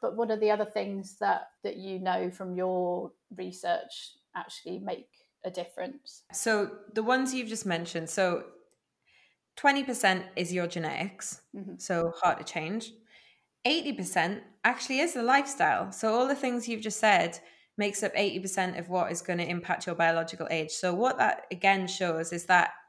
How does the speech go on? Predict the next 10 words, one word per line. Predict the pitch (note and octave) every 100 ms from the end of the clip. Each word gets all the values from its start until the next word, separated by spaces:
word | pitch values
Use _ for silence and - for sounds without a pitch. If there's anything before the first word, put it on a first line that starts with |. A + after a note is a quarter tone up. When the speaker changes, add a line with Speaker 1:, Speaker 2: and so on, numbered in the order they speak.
| _ -
Speaker 2:
there's | F#3
things | - A#3+ B3+
you | A#3
can | - G3+
do, | F3 - G#3 - - _ - - _ _ _
and | G3 F#3 F3+ F3+ F3+ F#3 - -
there | F#3+ F#3+
is | G3 F#3+ - -
promise. | F3 E3+ A#3+ -
<laughs> | D#4